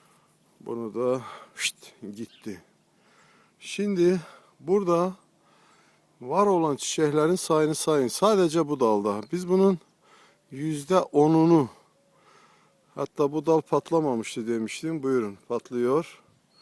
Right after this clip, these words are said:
Şimdi biraz da uzaktan alalım. Patlayan dal buradadır. Tamam mı?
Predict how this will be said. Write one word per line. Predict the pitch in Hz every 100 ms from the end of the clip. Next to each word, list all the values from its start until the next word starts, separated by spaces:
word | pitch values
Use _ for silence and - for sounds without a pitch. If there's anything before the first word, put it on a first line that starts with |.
| _ _ _ -
Şimdi | - - 147 117 117 139 156 160 _ _ _ _ -
biraz | 117 120 110 101
da | -
uzaktan | 113 117 104 - 123
alalım. | 104 95 95 107
Patlayan | 117 117 110 131 127 117
dal | 120 113
buradadır. | 123 110 95 90 123 - - _ _ _ -
Tamam | 110 151 151
mı? | 95